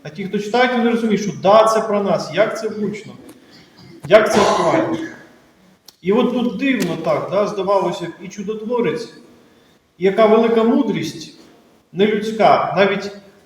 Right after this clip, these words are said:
е, навіть деякі, дехто з фарисіїв казали, що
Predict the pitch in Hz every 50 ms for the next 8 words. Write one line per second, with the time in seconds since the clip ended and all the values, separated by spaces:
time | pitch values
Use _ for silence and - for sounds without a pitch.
0 | _ 151 151 156 156 147 135 - - - - - - - - - - - - -
1 | - - - 131 131 147 170 208 208 208 208 208 208 185 160 156 160 202 214 202
2 | 196 208 202 202 214 208 208 214 196 - - - 196 196 196 185 - 214 233 220
3 | 196 - - - - - 339 320 359 349 349 - - - 156 160 -